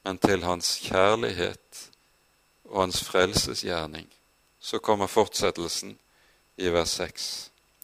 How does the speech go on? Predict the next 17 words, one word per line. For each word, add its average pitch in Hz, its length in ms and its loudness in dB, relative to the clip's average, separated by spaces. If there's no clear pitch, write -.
"Desto 110 440 6
større 95 680 6
er 90 100 -2
nåden 87 680 2
han 78 160 -4
gir." 69 440 -12
Derfor 107 260 6
sier 87 320 2
Skriften, - 500 -6
"Gud 101 260 0
står 95 340 6
de 90 140 2
stolte 101 680 2
imot, - 640 -10
men 92 200 -6
de 90 80 0
ydmyke 95 880 -2